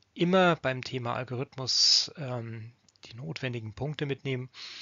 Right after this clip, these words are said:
Deswegen habe ich mir gedacht, werde ich parallel zu den offiziellen Pattern in Anführungsstrichen, also im Wesentlichen die Gänge vor Pattern, die auch gerne mal gefragt werden,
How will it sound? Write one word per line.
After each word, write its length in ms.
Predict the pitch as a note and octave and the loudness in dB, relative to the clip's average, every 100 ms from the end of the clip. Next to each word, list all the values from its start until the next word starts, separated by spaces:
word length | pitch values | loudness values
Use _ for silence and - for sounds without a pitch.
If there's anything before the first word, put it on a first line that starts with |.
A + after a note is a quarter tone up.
| - - - | -14 -14 -6
Deswegen 260 | D3+ G3 D3 | -2 2 2
habe 100 | F3 | 2
ich 120 | - | 0
mir 80 | C#3 | 0
gedacht, 320 | D3+ - - | 0 -2 -4
werde 140 | C3 | -6
ich 120 | C3+ | -6
parallel 480 | - A#2 A2+ A#2+ D3 | -6 -2 0 0 0
zu 160 | - B2+ | -2 -4
den 380 | B2 A2 G#2 G2+ - - | -4 -6 -10 -12 -20 -8
offiziellen 880 | A2+ - A#2 - - - D#3+ D#3 A#2 | -6 -6 -8 -4 2 6 8 6 2
Pattern 360 | - C3 A2 G#2+ | 0 0 -4 -10
in 100 | A2+ | -8
Anführungsstrichen, 840 | A2 G#2+ A2+ A2+ - B2+ - B2+ | -10 -8 -6 -4 -4 -4 -6 -8
also 220 | A#2 G#2+ | -8 -10
im 140 | A2+ G#2 | -10 -8
Wesentlichen 480 | A#2 A#2 A#2+ - | -8 -8 -10 -10
die 80 | A2+ | -8
Gänge 260 | A2 G#2 G#2 | -8 -8 -10
vor 260 | - A#2+ | -6 -6
Pattern, 400 | - A#2+ A#2+ A#2+ - - - - - _ | -4 -4 -2 -4 -6 -12 -12 -12 -16 _
die 340 | A#2+ A2+ G#2+ G#2+ | -8 -4 -4 -6
auch 220 | A2+ - | -10 -10
gerne 240 | - A2 G#2+ | -8 -6 -6
mal 160 | G2 | -6
gefragt 540 | G2+ - - D#3 - D3 | -8 -4 0 0 0 -2
werden, 280 | C#3+ C#3+ | -2 -2